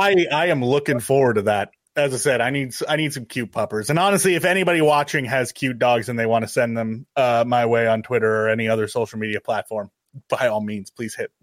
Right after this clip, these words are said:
please hit me with them. I would love to see them. Uh, and that's all that we have time for here on this episode. Uh, Maggie, do you have anything coming down the pipeline that you wanna plug? Anything you got going on?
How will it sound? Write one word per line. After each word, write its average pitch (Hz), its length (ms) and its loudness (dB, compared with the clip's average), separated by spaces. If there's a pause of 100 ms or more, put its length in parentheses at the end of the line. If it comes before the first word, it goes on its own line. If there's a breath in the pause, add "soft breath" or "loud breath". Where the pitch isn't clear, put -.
please 127 240 -4
hit 113 120 -4
me 107 80 -10
with 107 140 -6
them. 101 160 -10 (100)
I 120 120 -4
would 110 100 -6
love 107 180 -2
to 101 80 -12
see - 140 -6
them. 98 160 -6 (460 loud breath)
Uh, 165 380 2 (200)
and 175 160 2
that's 240 220 2
all 226 160 2
that 208 40 4
we 208 120 4
have 180 260 0
time 170 240 0
for 165 300 2 (120)
here 156 480 2
on 143 220 2
this 139 240 0
episode. 156 640 2 (400 loud breath)
Uh, 143 560 0
Maggie, 160 340 -2
do 156 80 -4
you 175 100 2
have 208 140 2
anything 202 280 0
coming 196 220 0
down 190 140 4
the 185 80 0
pipeline 196 400 2
that 190 120 -2
you 202 80 2
wanna 196 100 2
plug? 202 260 0
Anything 156 320 -2
you 165 80 0
got 170 200 2
going 175 240 4
on? 196 260 2